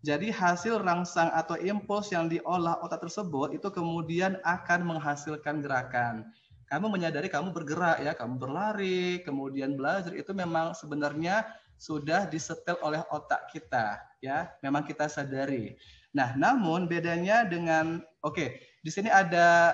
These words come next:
rangsang apa? Ada urutannya ya, kamu perhatikan. Nah, jadi urutan jalannya impuls atau rangsangan pada gerak biasa itu adalah rangsang atau impuls menuju reseptor,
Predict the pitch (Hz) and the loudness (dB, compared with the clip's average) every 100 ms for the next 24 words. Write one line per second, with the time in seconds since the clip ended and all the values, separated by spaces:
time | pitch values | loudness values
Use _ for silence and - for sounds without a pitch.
0 | 165 175 185 180 202 240 175 170 175 190 | 4 4 2 2 4 4 4 2 0 0
1 | 202 220 180 147 170 160 165 156 156 151 | 2 4 4 4 4 2 2 0 0 2
2 | 127 120 - - _ - 139 143 208 220 | 2 2 -8 -18 _ -8 -4 -2 -2 -2
3 | 175 175 175 180 160 160 165 196 214 202 | -2 0 2 2 4 4 4 2 0 2
4 | 196 196 196 170 175 170 170 - 160 160 | 4 4 0 -2 -2 -4 -6 -2 -2 0
5 | 160 156 151 156 - 180 196 190 190 190 | -2 0 0 -2 0 0 2 0 0 -2
6 | 156 156 147 151 139 151 147 151 139 135 | -2 -2 -2 0 0 -2 -4 -4 -6 -4
7 | 175 143 127 113 110 143 214 - - - | -4 -2 -2 -4 -2 0 0 -4 -18 -16
8 | - 139 156 208 180 175 160 160 160 139 | -4 -2 0 0 0 0 -4 -4 -6 -6
9 | 120 135 175 208 - 156 156 147 147 143 | -4 -2 -2 -4 -4 -2 -2 -2 -2 -2
10 | 139 139 131 - 117 113 120 151 202 | -4 -6 -8 -8 -6 -4 0 2 0